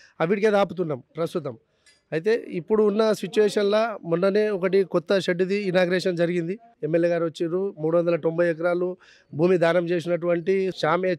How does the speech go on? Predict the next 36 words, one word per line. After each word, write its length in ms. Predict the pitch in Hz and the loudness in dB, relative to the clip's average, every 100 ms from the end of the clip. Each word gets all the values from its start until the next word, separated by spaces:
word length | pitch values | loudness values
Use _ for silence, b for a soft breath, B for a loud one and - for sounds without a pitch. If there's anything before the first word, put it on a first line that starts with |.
| 165 | 0
చెన్నై 200 | 165 180 | 0 0
గారు 220 | 175 175 | 0 -2
వచ్చి 340 | 170 - 220 b b b _ | -4 -4 -8 b b b _
ఇక్కడ 180 | 147 170 | -2 0
గ్రాండ్గా 380 | 160 156 170 175 | 2 2 2 0
ఇనాగ్రేషన్ 760 | 165 175 165 165 180 170 170 151 160 | 0 0 -2 -2 -4 -4 -10 -6 -2
చేసి 260 | 160 196 | -2 -2
వెళ్ళారు. 480 | 160 160 170 156 233 B B B B - | -2 0 0 0 -6 B B B B -2
మళ్ళా 200 | 156 175 | 2 4
ఎలాంటి 320 | 170 175 170 | 4 2 0
సహాయ 260 | 160 156 170 | 0 0 0
సహకారాలు 540 | 165 160 175 175 175 | -2 -2 0 0 0
కావాలన్నా 540 | 156 156 170 170 170 | 0 0 2 0 0
కూడా 180 | 170 175 | 0 0
అందించడానికి 680 | 147 151 160 170 170 160 175 | -2 -4 -4 -2 0 -2 -2
వాళ్ళు 280 | 156 156 160 | 0 0 0
రెడీ 220 | 151 170 | 2 2
ఉన్నారు. 340 | 180 170 170 - _ | 4 2 0 -6 _
కానీ 160 | 156 175 | -2 0
వాళ్ళు 200 | 170 151 | 0 0
అంత 160 | 160 | 0
దూరం 360 | 202 180 190 190 | -2 2 2 2
ఉండి 160 | 196 202 | 2 2
అప్పటికే 380 | 170 190 175 | 2 -2 -2
మూడు 200 | 185 180 | -2 0
వందల 180 | 190 190 | 0 -2
తొంభై 280 | 175 175 185 | -2 0 0
ఎకరాలు 260 | 170 185 175 | 0 0 0
ఇచ్చారు 240 | 190 180 | -2 0
కాబట్టి 260 | 180 180 170 | 0 0 0
మళ్ళా 260 | 151 175 | 2 2
మనం 200 | 175 175 | 2 2
ఆయనకే 300 | 160 175 165 | 0 0 0
అడిగితే 260 | 165 170 160 | 0 -2 -2
మంచిగా 280 | 151 147 165 | -4 -2 0
ఉండదు. 220 | 160 | 0